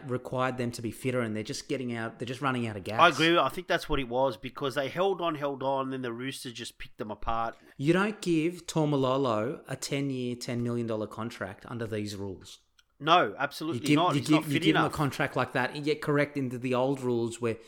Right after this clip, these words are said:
Speaker 1: where you needed to be physical and you could, it was more of a power game. Now you need more endurance.
Speaker 2: Yes, absolutely. And I think that's where they fell short. I think they gave it a red hot go, but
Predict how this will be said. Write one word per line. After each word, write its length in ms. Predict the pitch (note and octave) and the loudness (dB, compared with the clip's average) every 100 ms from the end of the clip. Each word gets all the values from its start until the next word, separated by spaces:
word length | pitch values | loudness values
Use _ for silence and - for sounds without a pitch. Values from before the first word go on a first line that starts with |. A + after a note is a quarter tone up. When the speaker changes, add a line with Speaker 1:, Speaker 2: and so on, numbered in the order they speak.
| - - _ | -20 -20 _
Speaker 1:
where 140 | - A#2 | -2 0
you 100 | A#2 | 0
needed 220 | B2 A#2+ | -2 -2
to 80 | A#2 | -8
be 80 | G#2 | -10
physical 600 | - C3 A#2 A#2+ A#2 G#2+ | -4 -2 -2 -4 -6 -4
and 120 | G#2 | -6
you 80 | G2 | -10
could, 140 | G2+ - | -14 -12
it 80 | C3 | -12
was 100 | A2 | -6
more 160 | A#2+ | -2
of 60 | A#2+ | 0
a 80 | G#2+ | -2
power 360 | - A2+ A#2+ | -2 0 0
game. 320 | A2+ G2+ F2 F#2+ | 0 -6 -6 -6
Now 180 | A#2+ | -4
you 120 | C#3+ B2+ | -2 -2
need 160 | A2+ | -2
more 160 | A2 G#2 | -2 -4
endurance. 580 | F#2+ G2+ B2+ G#2 - - | -4 -2 -2 -4 -10 -8
Speaker 2:
Yes, 400 | C#3 D#3+ - - | 0 0 0 -6
absolutely. 480 | E3 - B2+ B2 B2+ | -6 -6 -8 -6 -4
And 80 | C3+ | -2
I 60 | |
think 200 | D3+ F#3+ | -2 -6
that's 220 | F#3+ F3+ - | -6 -6 -4
where 100 | D#3+ | 0
they 140 | D3+ | -2
fell 240 | - D#3 | -2 -6
short. 380 | D3 - F3+ G3+ - | -4 -4 -2 -2 -4
I 100 | C3+ | -6
think 180 | F#3+ | -6
they 100 | F3 | -8
gave 220 | C3+ C#3+ C#3 | -2 0 0
it 80 | |
a 40 | C3 | -2
red 200 | C#3 C3+ | -2 -2
hot 200 | B2 C3+ | -6 -6
go, 280 | A#2+ D3+ E3+ | -2 0 -2
but 160 | D3+ | -6